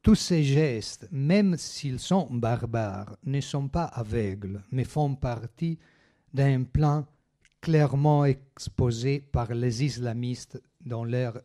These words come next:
documents. On s'illusionne sur le fait que la guerre en cours n'est pas celle qu'a déclarée l'islam à l'Occident, mais une guerre qui se livre au sein du monde musulman,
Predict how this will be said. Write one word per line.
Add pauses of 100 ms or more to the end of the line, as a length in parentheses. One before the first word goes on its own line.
documents. (1160)
On
s'illusionne
sur
le
fait
que
la
guerre
en
cours
n'est
pas
celle (400)
qu'a
déclarée (260)
l'islam
à
l'Occident, (640)
mais
une
guerre
qui
se
livre
au
sein
du
monde
musulman,